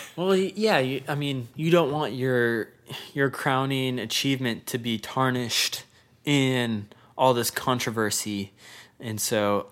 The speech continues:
Speaker 2: I guess he was willing to do whatever it took to, to ensure that. Obviously, it backfired. Marseille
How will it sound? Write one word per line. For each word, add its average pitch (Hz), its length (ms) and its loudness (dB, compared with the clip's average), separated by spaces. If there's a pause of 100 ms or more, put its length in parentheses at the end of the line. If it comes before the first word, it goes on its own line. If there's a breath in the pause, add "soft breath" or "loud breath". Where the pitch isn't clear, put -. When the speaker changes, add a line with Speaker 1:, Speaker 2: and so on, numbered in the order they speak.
Speaker 2:
I 120 80 -2
guess 120 220 0
he 127 80 -2
was 110 140 -2
willing 107 180 -2
to - 100 -12
do 107 140 -6
whatever 98 360 -6
it - 140 -10
took - 220 -6 (140)
to, 107 220 -6 (300)
to 131 140 0
ensure 104 440 -2
that. 101 380 0 (300 loud breath)
Obviously, 110 480 0
it 90 100 -6
backfired. 110 540 0 (1000 loud breath)
Marseille 143 800 4